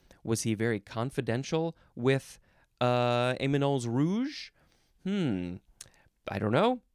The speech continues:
Why don't we have Eminence Rouge in here? Why didn't that guy get w-, words and definitions named after him? He's not as important, I guess. Whoop.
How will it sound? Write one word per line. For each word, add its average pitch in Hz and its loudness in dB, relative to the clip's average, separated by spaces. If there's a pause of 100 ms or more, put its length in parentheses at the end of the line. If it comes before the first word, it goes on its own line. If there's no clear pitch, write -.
(380)
Why 120 2
don't 165 2
we 165 -2
have 151 -2 (440)
Eminence 156 4
Rouge 135 2 (220)
in 110 0
here? 95 -4 (220)
Why 131 4
didn't 170 0
that 214 -2
guy 95 -4 (320)
get 101 2 (500)
w-, 110 0
words 113 0
and 104 -4
definitions 101 -4
named 101 -2
after 95 -4
him? 87 -8 (1160)
He's 113 0
not 95 0
as 101 -6
important, 92 -4
I 85 -6
guess. 82 -6 (1040)
Whoop. 127 4